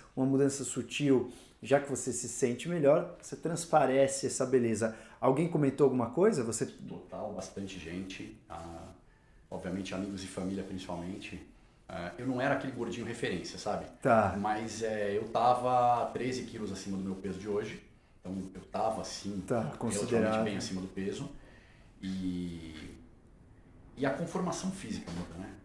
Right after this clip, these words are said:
Speaker 2: Então, é o que você falou, não é, não é só emagrecer. Você emagrece, mas você emagrece com saúde. Você não, não é aquele emagrecimento que o cara definha. Você fica realmente mais, é, com uma energia que cativa, né?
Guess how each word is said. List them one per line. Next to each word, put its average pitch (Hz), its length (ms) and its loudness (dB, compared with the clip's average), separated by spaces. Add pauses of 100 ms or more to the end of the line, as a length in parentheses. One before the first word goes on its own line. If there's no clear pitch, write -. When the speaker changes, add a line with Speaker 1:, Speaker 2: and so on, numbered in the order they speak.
Speaker 2:
Então, 113 100 -8
é 131 40 -6
o - 20 -10
que - 60 -10
você - 60 -8
falou, 123 220 -6
não 123 140 -4
é, 131 100 -2
não 131 140 0
é 156 40 0
só 139 280 0
emagrecer. 101 720 -2 (100)
Você 110 120 -10
emagrece, 113 580 -2
mas 135 80 -2
você - 80 -6
emagrece 127 320 -2
com - 100 -6
saúde. 98 380 0
Você - 100 -8
não, 104 120 -6 (260)
não 120 80 -6
é - 20 -2
aquele 127 160 0
emagrecimento 107 640 -2
que 104 100 -12
o - 20 -8
cara 98 200 -2
definha. 92 560 -4 (440)
Você 135 360 -4
fica 143 340 -4
realmente 123 400 -4
mais, 120 640 -8 (480)
é, 82 680 -6
com - 60 -6
uma 208 80 -2
energia 175 420 0
que 165 480 -8 (540)
cativa, 95 460 -2
né? 92 120 -6